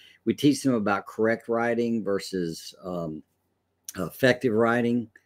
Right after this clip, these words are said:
uh, type things. Um, we,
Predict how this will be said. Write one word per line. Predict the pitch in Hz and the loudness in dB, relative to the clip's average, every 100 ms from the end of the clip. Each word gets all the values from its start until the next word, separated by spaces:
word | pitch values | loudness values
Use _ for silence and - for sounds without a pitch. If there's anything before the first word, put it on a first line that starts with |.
| _ _ - | _ _ -8
uh, | 98 98 98 | -2 -2 -2
type | 107 104 - | -2 -2 -2
things. | - 117 117 120 117 - - _ _ _ | -4 -2 -2 -2 -6 -14 -20 _ _ _
Um, | 98 98 95 92 - _ _ | 0 2 2 0 -4 _ _
we, | 104 110 113 110 107 | 2 4 6 4 0